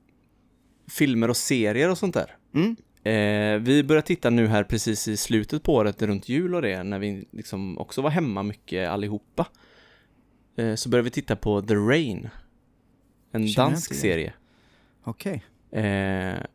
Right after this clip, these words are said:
Speaker 1: om en epidemi. Det är liksom lite corona, fast tiotusen gånger värre än det liksom.
Speaker 2: Mm.
Speaker 1: Med ett, eh,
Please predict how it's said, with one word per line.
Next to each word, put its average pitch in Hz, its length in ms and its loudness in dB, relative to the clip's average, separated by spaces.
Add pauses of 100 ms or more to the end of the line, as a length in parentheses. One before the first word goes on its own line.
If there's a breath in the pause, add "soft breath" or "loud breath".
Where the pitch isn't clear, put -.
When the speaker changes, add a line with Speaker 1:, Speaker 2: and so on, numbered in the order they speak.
Speaker 1:
om 104 300 2
en 98 560 0
epidemi. 98 680 -2
Det 147 200 2
är 135 40 0
liksom 156 240 -2
lite 208 280 0
corona, 95 1160 -2 (760)
fast - 280 -4 (320)
tiotusen 101 760 -2
gånger 98 220 -4
värre 98 500 -2
än 165 80 -6
det 104 100 -4
liksom. - 260 -14 (220 loud breath)
Speaker 2:
Mm. 120 180 -8 (220 loud breath)
Speaker 1:
Med 101 800 2 (1080)
ett, - 480 -6
eh, 120 60 0